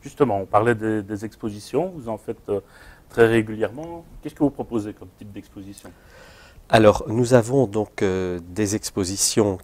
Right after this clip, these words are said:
Speaker 2: qui sont, euh, dédiées aux différentes matières, euh, qui sont l'architecture, l'urbanisme et le paysage.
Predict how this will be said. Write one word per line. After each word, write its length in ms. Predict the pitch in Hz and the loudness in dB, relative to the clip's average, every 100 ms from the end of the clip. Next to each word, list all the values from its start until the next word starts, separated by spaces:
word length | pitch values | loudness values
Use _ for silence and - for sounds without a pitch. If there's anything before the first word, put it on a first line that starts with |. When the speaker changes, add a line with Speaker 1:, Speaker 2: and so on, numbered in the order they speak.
| - | -12
Speaker 2:
qui 120 | 101 | -6
sont, 540 | - - 110 95 90 - 98 | -2 0 2 0 -2 -8 -10
euh, 180 | 98 90 | -8 -8
dédiées 520 | 85 95 85 101 98 | -6 -8 -4 -2 -2
aux 140 | - | -4
différentes 720 | 90 113 - 101 101 98 - | -6 -10 -4 -4 -2 -4 -4
matières, 800 | 95 87 92 90 - 98 95 - | -6 -4 -6 -8 -8 -6 -6 -8
euh, 60 | - - - - | -12 -14 -20 -20
qui 100 | - | -16
sont 200 | - 90 | -10 -8
l'architecture, 800 | 82 - 98 - - - 101 92 | -8 -12 -14 -12 -12 -10 -8 -8
l'urbanisme 800 | 92 92 92 92 92 90 87 82 - - - | -10 -8 -6 -6 -8 -8 -10 -12 -16 -20 -4
et 120 | 113 | 0
le 120 | 104 95 | 0 -2
paysage. 760 | - 90 82 104 113 147 156 | -6 -6 -6 -2 -2 -2 -4